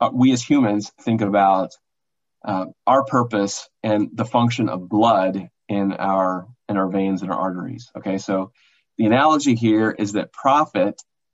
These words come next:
should be to business as blood is to the human. Okay, so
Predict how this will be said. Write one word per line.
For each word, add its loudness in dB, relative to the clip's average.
should 0
be 6
to -2
business 0
as -2
blood 2
is -4
to -12
the -6
human. -4
Okay, -4
so 0